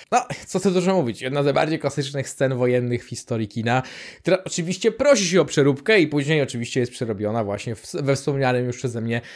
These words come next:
Tropic Thunder. Ten film jest na tyle ta-, na tyle taki pompatyczno-hollywoodzki, w-,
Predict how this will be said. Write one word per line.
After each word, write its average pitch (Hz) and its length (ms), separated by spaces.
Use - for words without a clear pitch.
Tropic - 440
Thunder. 131 400
Ten 226 220
film 233 340
jest 156 180
na 156 80
tyle 208 240
ta-, 220 220
na 165 140
tyle 226 240
taki 185 260
pompatyczno-hollywoodzki, 175 1600
w-, - 120